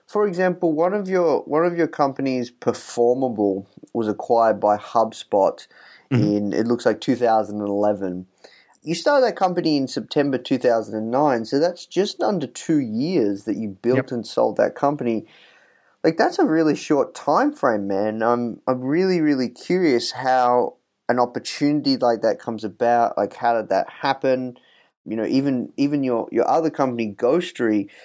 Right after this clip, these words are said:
Speaker 1: which was acquired by Everdon, you know, was, it was used by more than thirty-one pe-, million people around the world. Like, how can you build a company? How can you, how do you <laughs> build these companies that fast and,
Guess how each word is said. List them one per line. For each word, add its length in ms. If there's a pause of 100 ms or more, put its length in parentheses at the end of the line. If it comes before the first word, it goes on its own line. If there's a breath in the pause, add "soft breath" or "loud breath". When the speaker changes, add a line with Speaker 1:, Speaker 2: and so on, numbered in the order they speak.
(140 loud breath)
Speaker 1:
which 240
was 300
acquired 600
by 300 (160)
Everdon, 760 (120)
you 80
know, 280
was, 600 (400)
it 120
was 180
used 200
by 120
more 260
than 80
thirty-one 800
pe-, 240
million 640
people 420
around 300
the 80
world. 560 (760 soft breath)
Like, 140
how 180
can 200
you 100
build 440
a 40
company? 560
How 80
can 200
you, 100
how 140
do 100
you 60
<laughs> 200
build 140
these 240
companies 580
that 260
fast 560
and, 320